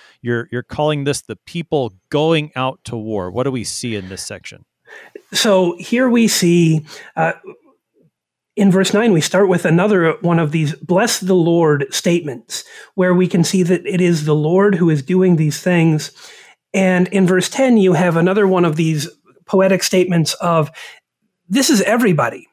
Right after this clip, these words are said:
Speaker 2: So, uh, "Tell of it," or, "Hey, you guys who ride on the white donkeys and who have,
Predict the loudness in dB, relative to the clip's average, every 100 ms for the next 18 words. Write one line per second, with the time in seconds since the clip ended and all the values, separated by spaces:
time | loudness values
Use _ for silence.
0 | _ -4 0 2 0 -4 -20 _ _ _
1 | _ -4 -4 -4 -2 0 0 -2 -6 -8
2 | -6 0 2 2 0 0 2 2 2 2
3 | 2 2 2 2 0 0 2 2 2 0
4 | 2 0 0 0 0 -2